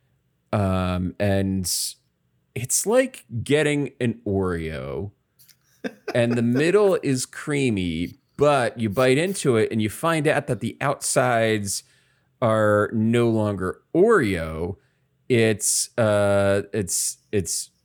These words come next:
Speaker 1: like Wheat Thins.
Speaker 2: Right. <laughs> Just, yeah, yeah,
Speaker 1: It's,
Speaker 2: like
Speaker 1: it's a
Speaker 2: you're
Speaker 1: Wheat Thin sandwich with Oreo cream in the middle. <laughs>
Speaker 2: Right,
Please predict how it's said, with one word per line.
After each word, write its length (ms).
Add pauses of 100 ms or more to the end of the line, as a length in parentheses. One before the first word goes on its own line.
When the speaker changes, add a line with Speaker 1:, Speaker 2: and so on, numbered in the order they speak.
(320)
Speaker 1:
like 200
Wheat 400
Thins. 640
Speaker 2:
Right. 180
<laughs> 1400
Just, 240 (300)
yeah, 320 (200)
yeah, 200
Speaker 1:
It's, 100
Speaker 2:
like 160
Speaker 1:
it's 100
a 100
Speaker 2:
you're 140
Speaker 1:
Wheat 280
Thin 320
sandwich 1000 (280)
with 260
Oreo 440
cream 340
in 100
the 100
middle. 340
<laughs> 60 (200)
Speaker 2:
Right, 560